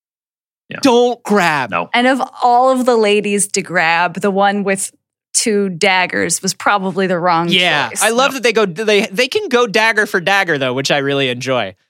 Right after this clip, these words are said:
Speaker 2: They're both two hidden dagger people. <laughs>
Speaker 1: Yeah, and actually, uh, routinely she bests him.
Speaker 2: Yes. Uh,
Speaker 3: Mm-hmm. Give him a little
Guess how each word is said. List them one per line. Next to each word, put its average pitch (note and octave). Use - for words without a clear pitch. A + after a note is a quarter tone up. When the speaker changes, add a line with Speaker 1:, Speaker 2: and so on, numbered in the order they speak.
Speaker 2:
They're F#3+
both A3
two B3
hidden G#3+
dagger E3+
people. -
<laughs> -
Speaker 1:
Yeah, G2
and D#3+
actually, A3
uh, D#3
routinely D#3
she C3+
bests B2
him. D#3
Speaker 2:
Yes. -
Uh, C#3
Speaker 3:
Mm-hmm. -
Give G#3
him G3
a F#3+
little F#3